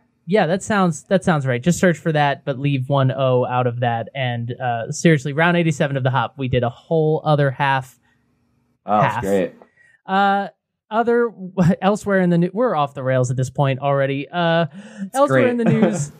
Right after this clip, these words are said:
Speaker 2: <laughs>
Speaker 1: you wanna pour a beer from your phone? Well, I Pour It Inc is making it happen. These are the people that do, if you've ever been to one of those, like, pour your own beer bars where you, like, can pour the tap yourself.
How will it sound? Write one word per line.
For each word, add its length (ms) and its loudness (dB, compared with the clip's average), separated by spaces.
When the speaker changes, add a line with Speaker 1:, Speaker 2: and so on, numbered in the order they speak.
Speaker 2:
<laughs> 260 -20
Speaker 1:
you 100 2
wanna 140 2
pour 260 0
a 60 0
beer 280 -2
from 200 -2
your 100 2
phone? 540 0
Well, 280 2
I 220 0
Pour 340 -2
It 160 -4
Inc 320 2
is 200 2
making 340 4
it 80 2
happen. 480 0
These 220 -2
are 40 -2
the 80 -2
people 440 -2
that 280 0
do, 260 0
if 160 -2
you've 100 -2
ever 160 0
been 200 0
to 60 -2
one 120 2
of 60 0
those, 200 0
like, 260 0
pour 220 4
your 140 2
own 160 0
beer 200 0
bars 400 -2
where 80 -4
you, 220 -2
like, 300 -2
can 200 2
pour 220 0
the 80 -2
tap 280 0
yourself. 300 -2